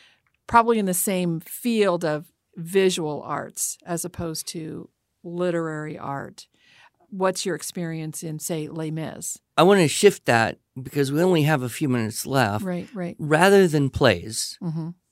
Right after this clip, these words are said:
Speaker 2: musicals.
Speaker 1: Okay, great, yes.
Speaker 2: Because musicals have an ability to convey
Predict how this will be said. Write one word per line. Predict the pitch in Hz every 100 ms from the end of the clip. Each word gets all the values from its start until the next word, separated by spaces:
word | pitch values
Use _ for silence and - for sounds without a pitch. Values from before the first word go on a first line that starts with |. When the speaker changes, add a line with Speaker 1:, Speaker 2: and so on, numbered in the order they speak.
| _ -
Speaker 2:
musicals. | 139 135 143 123 117 - - - - -
Speaker 1:
Okay, | 240 254 220
great, | 175 - 170
yes. | 156 165
Speaker 2:
Because | 175 180 175 151 - _ _ _ _ _ -
musicals | 156 175 240 262 285 - 127 127 120 -
have | - 147 160 170 147
an | 143 131
ability | 123 151 151 110 95 98 110 _ _ _ _ _ _ _ _
to | - 165
convey | - - 147 139 127 131 175 160 117 104 107 107